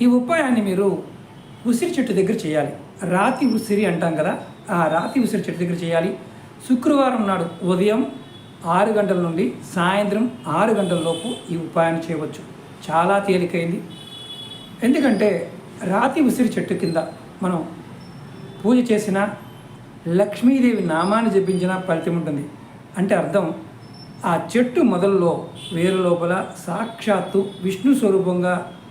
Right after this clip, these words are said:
శ్రీమన్నారాయణుడు ఉంటాడు. ఎవరైనా సరే శుక్రవారం నాడు శ్రావణ మాసంలో రాతి ఉసిరి చెట్టు దగ్గర ఆవు నెత్తితో దీపారాధన చేసి, అక్కడ కాస్త పసుపుని, మామూలుగా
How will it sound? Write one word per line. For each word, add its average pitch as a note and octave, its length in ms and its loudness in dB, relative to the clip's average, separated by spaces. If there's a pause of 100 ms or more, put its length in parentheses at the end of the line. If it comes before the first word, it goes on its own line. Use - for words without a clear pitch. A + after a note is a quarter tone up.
(140)
శ్రీమన్నారాయణుడు F3+ 760 0
ఉంటాడు. D#3+ 420 -6 (1800)
ఎవరైనా D4+ 480 4
సరే G#3 420 2
శుక్రవారం G3 560 2
నాడు F3+ 300 -2 (100)
శ్రావణ E3+ 260 0
మాసంలో E3+ 600 -2 (1040)
రాతి A#3+ 360 2
ఉసిరి A#3 400 2
చెట్టు F#3 160 0
దగ్గర F3 460 2 (880)
ఆవు F#3+ 260 2
నెత్తితో A3 360 2
దీపారాధన F3+ 580 0
చేసి, E3+ 460 -4 (440)
అక్కడ F#3+ 380 2 (540)
కాస్త G#3+ 240 0
పసుపుని, A3+ 720 0 (360)
మామూలుగా F#3 720 0